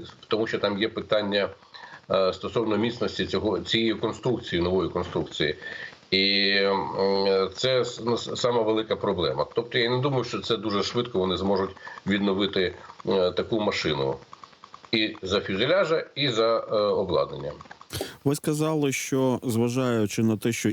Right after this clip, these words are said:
Speaker 2: Іл сімдесят шості в-, е, відпрацьовують свій ресурс, основною транспортною машиною російських, е, воєнно-космічних сил тепер стає український Ан дванадцять. Але ж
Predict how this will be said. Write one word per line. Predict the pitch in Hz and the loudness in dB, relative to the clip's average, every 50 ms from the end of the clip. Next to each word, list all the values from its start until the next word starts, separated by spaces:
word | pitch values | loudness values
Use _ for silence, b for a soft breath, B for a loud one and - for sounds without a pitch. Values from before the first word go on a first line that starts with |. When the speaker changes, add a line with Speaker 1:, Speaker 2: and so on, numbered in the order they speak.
| - - | 2 2
Speaker 2:
Іл | 139 120 110 | 2 2 2
сімдесят | - 113 104 101 101 98 - 113 104 95 - - 113 110 104 - - | 2 2 2 2 2 2 2 0 -2 -2 -2 0 2 2 2 0 -2
шості | - - - 120 107 - - - 95 | -4 -2 0 0 0 0 0 0 0
в-, | 92 95 - - 120 | 0 0 0 0 0
е, | 120 107 | 0 2
відпрацьовують | 101 95 104 101 95 - 110 107 - - 117 107 98 95 95 95 92 - | 2 2 0 0 -2 -2 -2 -2 -2 0 0 2 4 4 4 4 2 0
свій | - - 101 98 101 | 0 0 2 2 2
ресурс, | 104 113 - - 156 175 185 180 - - B B B B B B B B B B | 2 0 0 0 0 0 0 0 -2 -6 B B B B B B B B B B
основною | 117 110 - - 123 131 143 147 139 127 120 | -2 0 2 2 2 4 4 4 4 2 2
транспортною | 104 - 120 113 110 104 - - 107 98 - 110 110 110 107 | 0 0 0 0 0 0 0 -2 -2 0 2 2 2 4 4
машиною | 104 104 104 - - 113 107 101 98 95 92 92 92 92 92 90 87 82 95 98 | 4 2 2 2 2 2 4 4 4 4 4 4 4 4 4 2 2 2 2 2
російських, | 101 92 - - 104 95 85 - - 95 87 - - - - - - | 0 0 2 2 2 2 0 0 0 -2 -2 -2 -4 -10 -16 -6 -2
е, | 107 | 2
воєнно-космічних | 101 95 92 95 101 110 123 123 110 104 101 92 - 104 92 - - 98 90 - - 87 - - 95 90 - | 2 4 4 4 4 4 2 4 4 4 2 2 2 -2 0 2 2 0 2 2 0 -2 0 0 0 0 0
сил | - - - 165 190 180 147 | -2 0 2 2 4 2 2
тепер | - 113 95 - 131 131 131 | 0 -2 -2 0 -2 -2 -2
стає | - - - 98 101 107 113 113 110 B B B B B B B B | -2 -2 0 2 2 4 2 2 0 B B B B B B B B
український | - 117 92 - 110 110 120 127 123 113 - - 107 107 - - | -2 -2 0 2 2 2 4 4 2 2 2 2 0 0 0 0
Ан | 120 117 107 101 98 | 0 2 2 2 2
дванадцять. | 87 92 95 104 107 98 87 76 64 - - 73 67 - - _ | 2 2 2 4 4 2 2 0 0 -2 -2 -4 -4 -4 -4 _
Але | 107 107 110 123 127 | 0 2 2 2 2
ж | 123 - | 0 -4